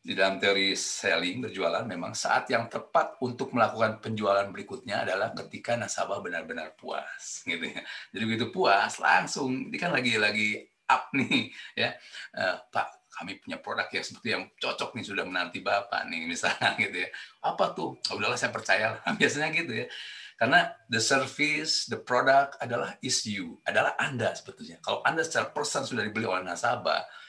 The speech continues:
apapun yang Anda jual sama dia pasti dibeli. Kenapa? Karena Anda tahu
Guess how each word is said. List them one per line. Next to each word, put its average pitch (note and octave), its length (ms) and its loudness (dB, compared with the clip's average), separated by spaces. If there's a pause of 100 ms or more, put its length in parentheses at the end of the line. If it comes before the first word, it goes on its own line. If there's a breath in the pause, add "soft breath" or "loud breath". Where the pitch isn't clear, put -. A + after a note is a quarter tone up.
(340 loud breath)
apapun G#2 400 2
yang G2+ 160 0
Anda F2+ 80 -2
jual F#2 240 -2
sama E2 240 -6
dia F#2 80 -8
pasti - 320 -6
dibeli. - 240 -18
Kenapa? C3 480 0
Karena B2 240 0
Anda C#3 160 -2
tahu G#2 400 -2